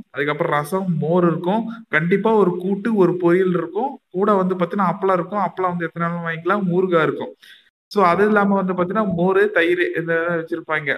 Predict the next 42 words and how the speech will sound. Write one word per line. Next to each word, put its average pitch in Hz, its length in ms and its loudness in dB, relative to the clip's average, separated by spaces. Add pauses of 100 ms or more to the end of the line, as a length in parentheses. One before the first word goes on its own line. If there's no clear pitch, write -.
ஃபுட்டு 190 440 0
சாப்பாடு 185 400 2
வந்து 185 200 -2
பாத்தீங்கன்னா 185 340 -4
எத்தனை 175 420 -2
தாட்டி 175 200 0
வேணா 175 160 -4
நீ 170 160 -2
போட்டு 165 200 -4
சாப்பிட்டுக்கலாம், 156 400 -2
அன்லிமிட்டெட். 151 460 -2 (580)
So 156 60 -2
அதனால 196 440 4
வந்து 196 200 0
பாத்தீங்கன்னா 180 440 0
எனக்கு - 280 -2 (100)
ஏதாவது 208 320 4 (100)
ஒண்ணு 214 360 2
குறையா 220 300 4
இருந்தாலும் 220 280 0
வந்து 202 160 -6
பாத்தீங்கன்னா 208 280 -4
அந்த 185 80 -2
மீல் 196 280 0
சாப்பிடும் 196 400 -2
போது 202 180 -4
வந்து 208 180 -6
பாத்தீங்கன்னா 196 360 -6
என்னது 175 360 0 (880)
பருப்பு 185 240 0
குழம்போட 180 420 2
தயிர் 175 260 2
ஊத்தி 175 160 -4
சாப்பிடும் 147 400 -6
போதோ 143 200 -4
இல்ல 151 180 0
ரசம் 143 300 -2
ஊத்தி 175 180 -4
சாப்பிடும் 147 420 -6
போதோ 151 220 -2
வந்து 156 200 -8
பாத்தீங்கன்னா 170 340 -4